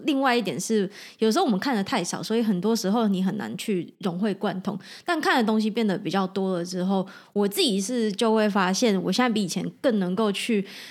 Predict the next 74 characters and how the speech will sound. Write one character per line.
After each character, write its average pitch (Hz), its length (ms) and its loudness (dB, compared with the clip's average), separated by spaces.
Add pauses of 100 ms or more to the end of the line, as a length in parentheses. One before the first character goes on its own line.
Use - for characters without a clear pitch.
(140)
呃， 202 120 0
虽 415 220 4
然 285 240 4
乍 302 140 6
看 285 120 4
之 240 80 4
下 240 120 4
两 180 180 2
件 220 140 2
不 226 100 0
同 190 120 2
的 180 60 0
事 196 140 0
情， 180 160 -2
但 214 160 2
是 240 160 2
其 190 180 -2
实 185 120 0
可 185 140 -4
能 175 120 -2
很， 180 340 -2
很 185 120 0
容 190 180 0
易 233 60 0
做 220 200 0
一 156 40 -2
个 170 140 -4
联 107 200 -4
想， 185 180 -4
那 196 80 0
这 196 120 -2
样 202 100 2
就 202 180 0
可 190 140 -2
以 165 80 -2 (240)
更 220 220 2
帮 208 180 2
助 226 160 0
我 180 160 2
自 226 200 -2
己， 190 240 -4 (200)
虽 302 140 2
然 269 100 4
不 269 160 -2
一 262 40 2
定 247 160 0
是 240 160 0
把 196 160 -2
它 180 120 2
写 190 160 0
成 180 200 -2
笔 - 160 -10
记， 185 200 -4
但 233 140 0
是 233 100 2
在 226 180 0
脑 185 180 2
海 196 120 2
中 170 200 -4
是 202 160 -2
更 196 260 2
容 180 220 -2
易 233 160 0
比 165 160 -6
较 196 180 2
有 160 100 -2
系 - 220 0
统 - 220 -4
的 120 80 -8
把 - 140 -8
它 - 40 -10
记 - 180 -8
下 - 280 -6
来。 - 160 -10